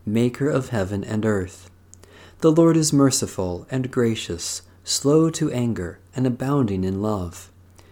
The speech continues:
Praise the Lord. The Lord's name be praised. Psalm one hundred forty-six.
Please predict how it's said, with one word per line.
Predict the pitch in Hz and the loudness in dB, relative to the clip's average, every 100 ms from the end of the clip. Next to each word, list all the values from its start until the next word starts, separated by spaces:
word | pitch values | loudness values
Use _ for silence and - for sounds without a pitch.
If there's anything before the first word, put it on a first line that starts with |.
| - - | -20 -10
Praise | - 147 175 170 | 0 2 4 2
the | 190 | 0
Lord. | 170 110 95 95 95 - - _ _ _ - | 2 2 0 -2 -8 -20 -20 _ _ _ -10
The | 92 | -8
Lord's | 90 120 131 131 | -2 0 0 0
name | 131 117 95 90 | -2 -2 -2 -2
be | 98 | -6
praised. | 95 - 98 87 82 - - - - _ - - - - - - - - - - - - - - - - - - - - - _ - | -6 -6 -4 -4 -8 -12 -14 -20 -20 _ -20 -20 -20 -20 -20 -20 -20 -20 -20 -20 -20 -20 -20 -20 -20 -20 -20 -20 -20 -20 -20 _ -14
Psalm | - 147 147 | -2 2 2
one | 135 135 | 2 2
hundred | 127 131 131 | 0 0 -2
forty-six. | - 113 120 - 87 - - | 0 0 0 -4 -10 -10 -12